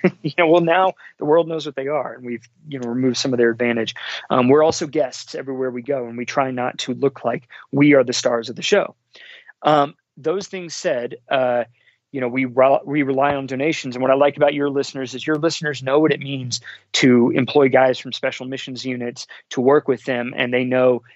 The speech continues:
the caliber, the maturity, and everything that comes with that association. So hopefully, you know, some of your listeners will step up and say, "I get it. You don't have to say anymore. Like, I, I see your mission. I understand it.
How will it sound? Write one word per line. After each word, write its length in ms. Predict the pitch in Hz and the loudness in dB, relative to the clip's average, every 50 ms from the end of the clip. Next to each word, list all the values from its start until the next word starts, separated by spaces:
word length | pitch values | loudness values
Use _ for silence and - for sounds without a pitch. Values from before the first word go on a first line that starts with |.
| _ _ | _ _
the 60 | - - | -8 -8
caliber, 640 | - - - 143 147 156 160 156 147 156 160 160 | -4 -2 2 4 4 4 4 2 0 -2 -2 -2
the 80 | 143 135 | -4 -6
maturity, 640 | 127 117 104 - - - 147 147 147 143 151 143 | -10 -12 -12 -10 -8 -6 -4 -4 -2 -2 -2 -4
and 80 | 139 131 | -4 -4
everything 480 | 127 127 139 131 123 - 131 127 127 120 | -2 -2 -2 -4 -4 -6 -6 -6 -6 -6
that 160 | 120 113 - | -6 -8 -8
comes 340 | - - 127 127 123 - - | -6 -6 -4 -2 -2 0 2
with 240 | 123 120 120 - - _ - - - - - _ - | 4 2 2 0 -4 _ -20 -20 -20 -20 -20 _ -2
that 300 | 135 135 123 123 135 - | 2 2 4 4 2 0
association. 800 | - - - 135 117 - 139 131 123 131 135 127 - 113 - - | -2 -4 -4 -4 -4 -4 -6 -4 -4 -4 -4 -6 -10 -14 -14 -12
So 320 | - - 143 131 127 - - - - _ - | -4 -2 -2 -2 -2 -4 -10 -18 -20 _ -4
hopefully, 640 | - 240 262 214 - 185 147 143 139 135 131 147 - _ - 202 214 202 233 | -2 -2 -2 -2 -4 -6 -2 0 0 0 0 -2 -6 _ -14 -14 -12 -8 -4
you 80 | 160 160 | -2 -2
know, 80 | 147 | 0
some 200 | 131 - - 190 | 0 0 2 2
of 60 | 202 196 | 4 6
your 120 | 170 160 | 6 6
listeners 340 | 156 170 - - 143 123 - | 6 4 2 0 -4 -6 -6
will 80 | 127 | -6
step 260 | - - - 143 139 - | -2 0 2 2 4 4
up 200 | 147 135 - - | 2 2 0 -4
and 120 | 131 - | -8 -6
say, 320 | - - 143 127 120 117 - _ _ _ _ _ - | -2 0 0 0 0 -2 -8 _ _ _ _ _ -2
"I 60 | 143 | 0
get 180 | 135 139 151 139 | 2 2 2 2
it. 140 | - - _ _ _ _ | 0 -2 _ _ _ _
You 80 | - 139 | -8 -4
don't 120 | 135 143 | -2 0
have 140 | 147 143 - | -2 -2 -2
to 80 | - 123 | -6 -10
say 180 | - - 139 | -8 -8 -8
anymore. 400 | 123 123 120 117 110 107 107 104 - | -6 -6 -8 -8 -8 -10 -12 -4 0
Like, 200 | - 131 - 131 | 2 2 4 4
I, 180 | 127 135 160 - | 4 4 4 2
I 80 | 147 | 0
see 240 | 131 - - - 170 | 0 0 0 -2 0
your 140 | 156 151 147 | 0 0 0
mission. 260 | 139 135 - - 139 | 0 -2 -4 -4 -4
I 80 | 131 131 | -4 -4
understand 480 | 123 127 120 - - 139 139 135 131 | -2 -4 -4 -4 -4 -2 -2 -2 -2
it. 120 | 127 123 | -2 -4